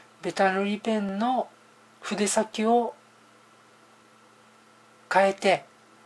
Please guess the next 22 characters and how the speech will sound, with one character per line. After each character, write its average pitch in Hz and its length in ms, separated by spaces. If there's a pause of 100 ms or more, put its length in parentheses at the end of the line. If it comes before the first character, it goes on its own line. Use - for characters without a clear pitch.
(400)
で、 175 580 (2250)
筆 214 240
先 269 300
を 226 120
変 180 140
え 170 60
る 143 80
と 151 340
表 208 240
現 208 100
の、 156 220 (800)
お 131 800 (320)
ー、 - 40
仕 - 120
方 165 300
と - 180
い 151 60
い 131 140
ま 127 100
す - 100
か、 131 160
み-、 156 320